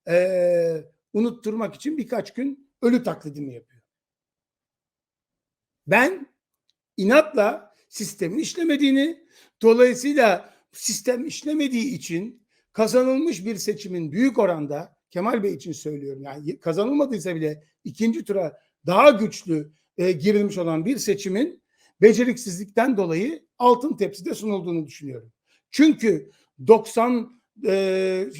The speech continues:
kırk beş buçuk, e, pardon, kırk dokuz buçukla kırk beş arasındaki fark insanları umutsuzluğa,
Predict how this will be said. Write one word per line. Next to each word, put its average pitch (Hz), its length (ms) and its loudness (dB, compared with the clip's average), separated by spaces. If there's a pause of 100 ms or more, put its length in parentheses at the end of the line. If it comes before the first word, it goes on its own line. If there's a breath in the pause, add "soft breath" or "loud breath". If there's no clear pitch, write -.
(120)
kırk - 240 -8
beş - 220 0
buçuk, - 420 -10 (300)
e, 180 440 -4 (140)
pardon, 180 400 0 (240)
kırk 202 260 -4
dokuz 233 320 0
buçukla 202 420 -6
kırk 175 260 -10
beş 240 160 -4
arasındaki 190 540 -6
fark 269 280 -2
insanları 208 420 -4
umutsuzluğa, 196 720 -2